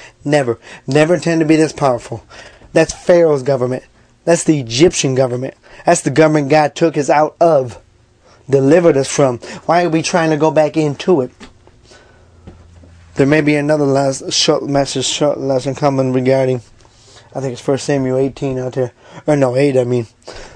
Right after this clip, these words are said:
When, uh, the people wanted a, an earthly king. They were rejecting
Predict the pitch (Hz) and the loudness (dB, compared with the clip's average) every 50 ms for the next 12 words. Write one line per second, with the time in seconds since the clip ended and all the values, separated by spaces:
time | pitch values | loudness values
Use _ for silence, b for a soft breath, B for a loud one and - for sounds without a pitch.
0 | B B - - 139 139 131 131 127 127 127 127 123 - 156 143 139 131 131 135 | B B -6 -2 -2 0 0 0 0 0 -2 -2 -2 -4 -2 -2 -2 0 0 0
1 | 135 139 135 131 131 123 127 123 131 - 135 143 135 135 135 135 131 131 131 127 | -2 0 0 0 0 0 0 0 -2 -2 -4 -4 -2 -2 -2 -2 -2 -4 -6 -4
2 | - 135 123 120 - - _ _ _ _ _ _ _ _ _ _ _ b b b | -4 -6 -8 -8 -10 -14 _ _ _ _ _ _ _ _ _ _ _ b b b
3 | b b b b b - 147 135 135 127 127 131 123 120 139 135 131 - 139 123 | b b b b b -2 0 2 2 2 2 0 2 2 2 2 2 0 -2 -4
4 | 123 | -4